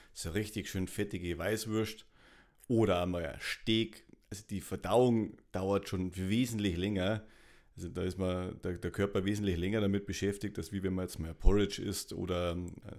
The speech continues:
Nudelauflauf. Also das ist was ganz was anderes und man fühlt sich einfach so schwer und das geht den ganzen Tag und dann heißt es so, ach, dann braucht man einen Schnaps, weil das Essen so fett war, ja, zur Verdauung, weil halt der Alkohol, äh, die Fette bindet und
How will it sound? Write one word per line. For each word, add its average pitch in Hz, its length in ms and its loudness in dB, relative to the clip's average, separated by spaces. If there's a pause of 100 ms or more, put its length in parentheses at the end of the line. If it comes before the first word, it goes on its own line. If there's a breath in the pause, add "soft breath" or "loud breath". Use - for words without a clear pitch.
(140)
Nudelauflauf. 87 800 0
Also 78 160 -6
das 82 140 -10
ist 87 180 -10
was 90 140 -4
ganz 98 240 -2
was 101 140 -2
anderes 98 400 2
und 90 180 -4 (420 loud breath)
man - 100 -8
fühlt 113 260 6
sich 113 140 0
einfach 90 300 -4
so - 220 -8
schwer 92 800 0
und 87 180 -8
das 78 160 -8
geht - 200 -8
den 90 120 -2
ganzen 85 360 -6
Tag 104 280 0
und 82 120 -6
dann 85 120 -6
heißt - 180 -2
es - 60 -10
so, 95 160 -6
ach, - 240 -6 (440 loud breath)
dann - 100 -16
braucht 82 200 -8
man 87 140 -4
einen 85 100 -8
Schnaps, - 400 0
weil 90 80 4
das - 80 -2
Essen 110 320 0
so 107 140 -2
fett 110 340 0
war, 113 160 6
ja, 98 180 4
zur 98 140 -4
Verdauung, 104 580 0 (520 loud breath)
weil 92 200 -2
halt 90 200 0
der 90 80 2
Alkohol, 104 640 2
äh, 98 300 -2 (200)
die 95 340 -6
Fette 110 320 0
bindet 120 480 2 (540)
und 101 340 0